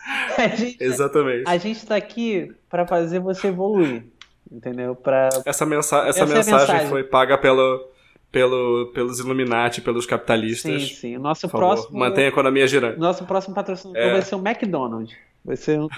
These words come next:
Speaker 2: <laughs> Nosso próximo, próximo patrocinador vai ser o governo Temer. A gente vai defender a
Speaker 1: Isso,
Speaker 2: reforma da
Speaker 1: isso,
Speaker 2: Previdência,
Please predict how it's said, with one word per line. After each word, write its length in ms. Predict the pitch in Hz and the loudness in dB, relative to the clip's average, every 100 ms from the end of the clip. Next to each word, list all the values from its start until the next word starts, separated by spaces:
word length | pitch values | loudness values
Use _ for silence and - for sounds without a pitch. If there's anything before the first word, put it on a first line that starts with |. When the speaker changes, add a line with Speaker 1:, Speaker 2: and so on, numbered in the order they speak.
| 156 | -4
Speaker 2:
<laughs> 180 | - 175 | -2 4
Nosso 240 | 160 160 | 4 6
próximo, 440 | 156 160 190 175 - | 2 2 0 0 -2
próximo 320 | 151 160 160 | 2 2 4
patrocinador 460 | 156 156 147 139 147 | 2 4 2 4 4
vai 80 | 151 | 4
ser 100 | 156 | 2
o 60 | |
governo 340 | 147 143 160 165 | 2 6 6 6
Temer. 380 | 135 113 110 | 2 0 0
A 40 | 117 | 2
gente 120 | 226 | 4
vai 80 | 254 | 4
defender 280 | 127 135 127 | 2 2 2
a 40 | |
Speaker 1:
Isso, 40 | 123 | 2
Speaker 2:
reforma 220 | 123 117 | 2 4
da 60 | |
Speaker 1:
isso, 80 | 214 | 4
Speaker 2:
Previdência, 720 | 131 117 113 123 135 151 196 | 2 -2 -2 0 0 -4 -8